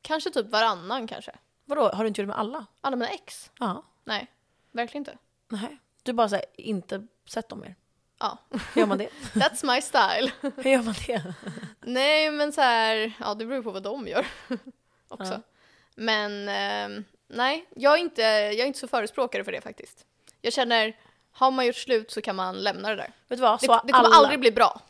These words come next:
Speaker 2: så alla mina killar sagt, och de har alltid legat med mig igen.
Speaker 1: Jag vet, men du är ju toxic med sånt där.
Speaker 2: Alltså nej, jag tror jag bara så här, fortfarande gillar alla efter.
Speaker 1: Du tror det. Det är för att du inte bearbetar det.
Speaker 2: Men så här, jag har gjort det med, ska vi ta fram listan?
Speaker 1: <laughs>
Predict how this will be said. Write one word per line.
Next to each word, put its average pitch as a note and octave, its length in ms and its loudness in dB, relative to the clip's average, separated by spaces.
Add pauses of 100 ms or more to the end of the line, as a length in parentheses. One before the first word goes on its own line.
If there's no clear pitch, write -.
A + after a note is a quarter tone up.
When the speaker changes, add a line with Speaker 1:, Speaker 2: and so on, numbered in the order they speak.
(160)
Speaker 2:
så C4 220 2
alla A#3 260 4
mina G#3+ 160 0
killar F#3+ 180 0
sagt, - 300 -10
och - 100 -12
de F#3+ 100 -6
har - 100 -18
alltid A3+ 320 -6
legat - 140 -14
med - 40 -20
mig - 100 -16
igen. - 100 -20 (460)
Speaker 1:
Jag A#3+ 140 0
vet, - 380 -6
men A#3 200 -6
du C4+ 220 2
är A3 100 8
ju G#3 80 2
toxic - 440 -12
med F3+ 100 -14
sånt - 140 -16
där. - 200 -12 (640)
Speaker 2:
Alltså A3+ 240 -2
nej, B3+ 300 -2
jag B3+ 200 -2
tror C4+ 140 -4
jag G3+ 100 2
bara G3+ 340 -4
så A#3+ 80 -14
här, C4+ 160 -12
fortfarande G3 400 -6
gillar G3 220 -4
alla - 240 -8 (540)
efter. - 280 -14
Speaker 1:
Du A3+ 100 -10
tror - 340 -14
det. - 180 -12
Det A#3 80 -12
är - 20 -6
för B3+ 80 -8
att A#3+ 40 -8
du C4+ 40 -6
inte A#3 140 -8
bearbetar G#3+ 480 -8
det. - 60 -16 (100)
Speaker 2:
Men D#4+ 140 0
så - 100 -6
här, A3 380 6
jag C4+ 80 8
har C#4 100 4
gjort C4 300 -4
det A3 140 2
med, G3+ 560 -4 (300)
ska - 120 -20
vi A3 60 -20
ta - 60 -20
fram A#3+ 140 -14
listan? B3+ 500 -12 (240)
Speaker 1:
<laughs> A3+ 100 -6